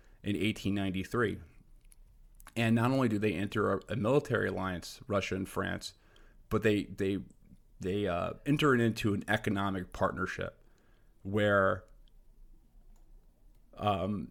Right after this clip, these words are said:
you know, France is, is initially, e-, essentially, you know, putting a large percentage of their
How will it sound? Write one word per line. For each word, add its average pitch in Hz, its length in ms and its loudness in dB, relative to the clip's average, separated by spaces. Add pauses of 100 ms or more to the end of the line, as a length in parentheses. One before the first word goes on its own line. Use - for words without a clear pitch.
you 123 100 0
know, 98 120 2
France 139 520 2
is, 104 200 0
is 104 300 -4 (380)
initially, 117 540 2
e-, 104 140 -2 (100)
essentially, 104 640 0 (200)
you 110 100 -4
know, 101 100 0
putting 107 500 2
a 101 80 -4
large 113 460 2
percentage 117 500 0
of 98 140 0
their 101 340 0